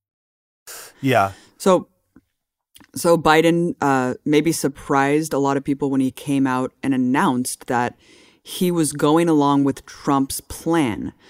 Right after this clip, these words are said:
Speaker 2: The Doha conference, uh, the peace deal with the Taliban that Trump had been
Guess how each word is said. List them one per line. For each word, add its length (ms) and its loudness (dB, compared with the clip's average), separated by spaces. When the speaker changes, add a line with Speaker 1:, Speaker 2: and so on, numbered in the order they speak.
Speaker 2:
The 80 -8
Doha 600 2
conference, 760 -2
uh, 380 -4
the 120 -10
peace 400 -6
deal 220 0
with 120 -8
the 60 -10
Taliban 800 -4
that 200 -6
Trump 420 -4
had 300 -6
been 480 -4